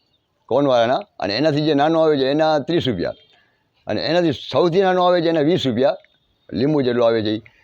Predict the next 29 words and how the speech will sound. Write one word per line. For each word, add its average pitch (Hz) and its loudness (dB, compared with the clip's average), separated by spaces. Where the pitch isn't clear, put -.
અને 160 0
જે 117 0
લેટેસ્ટ 127 -2
ગરબા 165 2
બનાવ્યા 147 2
છે 101 -4
એના 156 0
ભાવ 151 4
આપણે 147 2
રાખ્યા 147 2
છે 143 2
દોઢસો 139 -2
રૂપિયા, 69 -4
ને 101 -4
બીજા 139 0
કટિંગવાળા 160 0
છે 135 -2
એના 123 -2
સો 139 0
રૂપિયા. 76 -6
આમાં 160 2
એવો 170 4
છે 156 0
કે 143 4
મહેનત 143 0
તો 165 0
ઘણી 160 0
સખ્ત 156 -2
છે, 185 -2